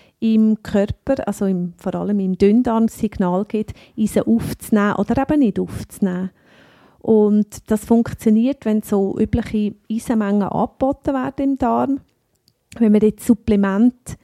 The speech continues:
nimmt, wo mit sehr hohen Dosierungen geht das Hepzidin, äh, Regulierungssystem ein bisschen auseinander. Wir, wir hören es dann noch. Ja,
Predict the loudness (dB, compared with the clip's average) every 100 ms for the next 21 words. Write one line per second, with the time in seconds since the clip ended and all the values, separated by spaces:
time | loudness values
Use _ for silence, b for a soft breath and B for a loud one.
0 | -6 0 2 2 2 _ -20 b b b
1 | b 0 2 4 4 2 0 2 6 4
2 | 4 0 -2 -2 0 0 0 -4 -4 -4
3 | -2 -4 -4 -4 -4 -4 -4 -4 0 2
4 | 4 2 0 -2 -2 -2 -4 -6 -4 -2
5 | 0 0 2 0 0 -6 -6 -4 -2 -2
6 | -2 -4 -4 -2 -2 -2 -4 -8 -8 -4
7 | -4 -2 -2 0 -4 -4 -2 0 -2 -4
8 | b b b b b b b b b 0
9 | 2 2